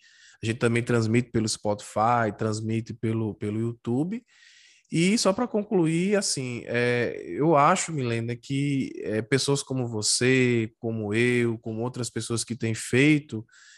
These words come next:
esses, é, essas transmissões, esses podcasts, eu acho que é muito válido isso pra, pra geografia, pra ciência como um todo.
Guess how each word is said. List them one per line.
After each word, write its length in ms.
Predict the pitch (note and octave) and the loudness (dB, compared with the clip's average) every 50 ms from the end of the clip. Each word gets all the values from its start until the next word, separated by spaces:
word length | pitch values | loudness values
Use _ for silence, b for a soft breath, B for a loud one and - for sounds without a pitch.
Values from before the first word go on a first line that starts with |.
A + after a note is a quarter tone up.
| B B _ | B B _
esses, 680 | - A2 A2+ A2+ - - A#2 A2 A2 G#2 - - - - | -2 -2 0 0 -2 -2 -2 -2 -2 -2 -4 -6 -6 -6
é, 460 | - G2 G2+ G2 F2 C#2+ - - G2+ | -6 -4 -4 -4 -4 -4 -4 -4 -4
essas 460 | G#2 G2+ - - A2 G#2 G#2 - - | -4 -2 -2 -2 -2 -2 -2 -2 -2
transmissões, 640 | - A2 A2 G#2+ A2+ A2+ G#2 - - - A2 A2 G#2+ | -2 -2 -2 -2 -2 -4 -4 -4 -4 -2 -2 -4 -4
esses 200 | A2 G#2 A2+ A2 | -4 -4 -6 -6
podcasts, 600 | - - G#2 G2+ G#2 G2+ - A2 B2 E3 E3 - | -4 -4 -4 -4 -4 -2 0 2 2 2 2 2
eu 100 | - D#3 | 2 2
acho 160 | D#3 D#3+ D#3 - | 2 2 2 2
que 80 | - | 2
é 40 | E3+ | 2
muito 400 | E3 D#3 D3 D#3+ G3+ B3+ B3+ G3 | 4 4 6 6 4 4 2 0
válido 520 | C#3+ A#2+ A2+ G#2+ G#2+ A2 A#2 B2 C3 A2 | 0 4 4 4 4 4 2 0 -2 -4
isso 240 | G2+ G2+ A2+ - - - | -4 -4 -4 -6 -8 -6
pra, 260 | - G#2+ G#2 G2 F#2+ | -6 -4 -4 -4 -6
pra 220 | F#2 - - G2+ G2+ | -6 -4 -2 -2 0
geografia, 640 | A2 G#2 G2+ G#2+ G2+ G2 - - - G2 G2 G#2 | 0 0 0 0 -2 -2 -4 -6 -6 -4 -2 -2
pra 180 | G#2 - A#2+ A2+ | 0 0 0 2
ciência 640 | - - - D3 C3 A#2 G#2+ G#2+ A#2 B2 - - A2+ | 2 2 2 2 2 2 2 0 -2 -2 -2 -4 -6
como 240 | - - G#2+ G#2 G2+ | -6 -8 -8 -8 -8
um 60 | G2+ | -8
todo. 180 | - - - | -6 -4 -6